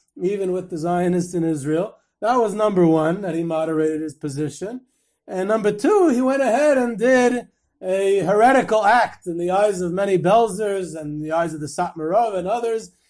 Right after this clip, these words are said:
He joined the Agudas Yisrael. Um, and, uh,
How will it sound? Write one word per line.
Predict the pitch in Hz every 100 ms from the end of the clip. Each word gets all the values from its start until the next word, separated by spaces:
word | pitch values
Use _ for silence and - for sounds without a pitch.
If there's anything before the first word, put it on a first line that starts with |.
| _
He | 190
joined | 139 196 277 285 254
the | 220
Agudas | 202 220 240 -
Yisrael. | 190 170 185 175 - - _ _ _ _ _ _ _ _
Um, | 160 160 160 156 151 151 151 151 151 - _ _ _ _ _ _ -
and, | 160 160 165
uh, | 160 156 156 165 165